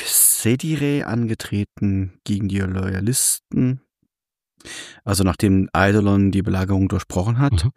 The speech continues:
Speaker 1: Und der Tagos beginnt mit einem davenitischen Gebet, das alle Sons of Horus mitsingen. Und dann marschieren sie in den Krieg. Also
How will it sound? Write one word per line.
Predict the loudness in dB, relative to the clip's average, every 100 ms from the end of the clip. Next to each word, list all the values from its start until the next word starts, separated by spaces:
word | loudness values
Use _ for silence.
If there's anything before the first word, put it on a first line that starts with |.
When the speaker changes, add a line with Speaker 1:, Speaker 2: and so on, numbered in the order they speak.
| -8 _ -20 -20 _
Speaker 1:
Und | -2 -2 0
der | -2 -2
Tagos | -2 -2 0 2 2 0 _ -6
beginnt | -2 2 2 4 2 -2 -4 -2
mit | 0 0 -2 -4 -8 -6
einem | -2 0 2 4 4 2 2 -2 -8 -8 -4
davenitischen | 0 2 2 2 2 2 2
Gebet, | 2 2 2 0 -2 -6 -4
das | -2 -2 -2
alle | -2 0 2 2
Sons | 2 2
of | 0 0
Horus | 0 2
mitsingen. | 0 0 0 2 2 0 -4 -16 -16 -12 0
Und | 2 4
dann | 4 4 4 2
marschieren | 2 0 0 2 2
sie | 2 0
in |
den | -2 -6
Krieg. | -8 -8 -8 -10 -14 -14 -12
Also | -10